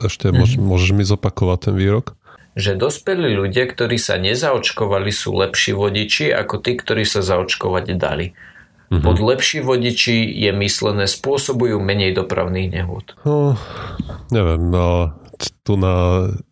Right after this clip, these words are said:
Speaker 1: n-, nie úplne súhlasím, no, s, eh, tým, čo Martyr hovoril.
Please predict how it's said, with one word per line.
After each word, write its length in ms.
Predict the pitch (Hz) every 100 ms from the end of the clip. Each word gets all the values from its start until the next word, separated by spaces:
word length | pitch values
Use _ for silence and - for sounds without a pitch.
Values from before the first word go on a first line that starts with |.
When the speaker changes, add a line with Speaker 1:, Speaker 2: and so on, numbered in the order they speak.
| - -
Speaker 1:
n-, 400 | - - 113 - 156
nie 180 | 117 107
úplne 460 | 104 92 95 90
súhlasím, 680 | 87 - 92 92 85 - 85
no, 140 | 82 80 85 87
s, 280 | 87 -
eh, 100 | - 87 87 87 87 - - _ _ -
tým, 180 | 117
čo 160 | 98 -
Martyr 460 | 92 87 - 98 90
hovoril. 580 | 92 92 92 95 113